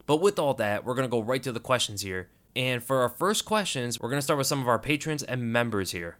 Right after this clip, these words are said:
First question by Daniel Sandoval. "Hey Weasel, how do you see a Tony Ferguson versus Conor McGregor fight going at in one fifty-five and one seventy?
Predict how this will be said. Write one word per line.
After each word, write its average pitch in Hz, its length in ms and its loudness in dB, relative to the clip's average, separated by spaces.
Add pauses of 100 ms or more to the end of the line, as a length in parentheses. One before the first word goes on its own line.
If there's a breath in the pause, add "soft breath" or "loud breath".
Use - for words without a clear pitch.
First 208 280 2
question 170 360 0
by 113 200 2
Daniel 143 540 -2
Sandoval. 117 760 0
"Hey 190 120 2
Weasel, 110 360 0
how 165 160 -2
do 226 80 -4
you 226 80 -4
see 165 340 -2
a 139 120 -2
Tony 139 260 -6
Ferguson 120 400 -2
versus 110 260 -6
Conor 117 320 -4
McGregor 107 240 0
fight 95 260 -4
going 101 300 -4
at 87 180 -4
in 101 140 -6
one 107 140 -4
fifty-five 101 560 -4
and 95 180 -6
one 92 160 -8
seventy? 110 500 -4